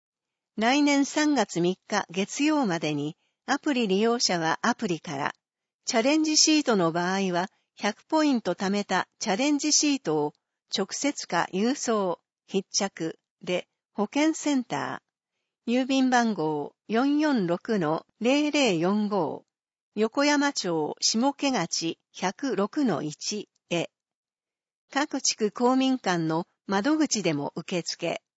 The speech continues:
問い合わせ、保健センター、七六の一一三三。県介護支援専門員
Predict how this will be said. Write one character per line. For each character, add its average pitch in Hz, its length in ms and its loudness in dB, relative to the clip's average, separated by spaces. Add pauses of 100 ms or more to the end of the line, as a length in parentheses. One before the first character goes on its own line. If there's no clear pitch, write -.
(1080)
問 269 220 2
い 277 40 0
合 254 100 2
わ 226 120 4
せ、 - 340 -4 (600)
保 233 140 0
健 311 280 2
セ 302 220 0
ン 277 100 2
タ 139 460 -6 (540)
ー、 233 40 -2
七 262 280 4
六 285 300 2
の 156 300 0 (140)
一 294 380 2
一 185 240 0
三 214 340 0
三。 175 360 -4 (1700)
県 277 380 2
介 269 320 0
護 302 160 2
支 294 200 2
援 196 240 2
専 262 340 2
門 240 320 2
員 156 280 -2